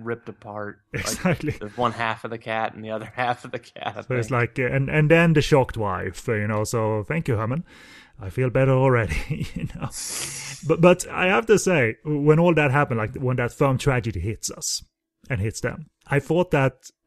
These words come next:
Speaker 2: sort of, uh, "Okay, we're gonna go for it" attitude was kind of cool, and I wanted more. They, it was sort of like, "May I have some more, Herman?" <laughs> Please.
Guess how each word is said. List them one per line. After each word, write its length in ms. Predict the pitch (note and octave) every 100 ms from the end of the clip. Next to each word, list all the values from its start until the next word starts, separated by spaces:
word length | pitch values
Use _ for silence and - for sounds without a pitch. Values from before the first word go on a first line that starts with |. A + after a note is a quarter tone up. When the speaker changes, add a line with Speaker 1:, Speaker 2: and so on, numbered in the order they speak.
| -
Speaker 2:
sort 280 | - D3 A2+
of, 80 |
uh, 40 | B2 B2 C#3
"Okay, 180 | -
we're 120 | B2+ C3
gonna 160 | B2+
go 220 | A#2 D3
for 240 | C3 A2 F2+
it" 100 | G#2
attitude 480 | A#2 - - - - _ _ _ _
was 140 | A#2 -
kind 340 | - D3+ F#3
of 100 | F#3+
cool, 320 | - D#3 D3+ -
and 160 | C3
I 60 | B2
wanted 400 | A#2 A2+ G#2+ G2+
more. 360 | G#2 - - - _ _
They, 100 | -
it 180 | B2+ C3+
was 200 | C3 B2+
sort 160 | D3+ C3
of 80 | A2+
like, 280 | A#2+ A2+ G#2+
"May 140 | A2
I 60 | A2
have 140 | G#2+
some 140 | A2
more, 220 | G#2 C3+ F3
Herman?" 280 | F3 G3+ - - - - -
<laughs> 400 | - - - -
Please. 360 | C#3+ A3 -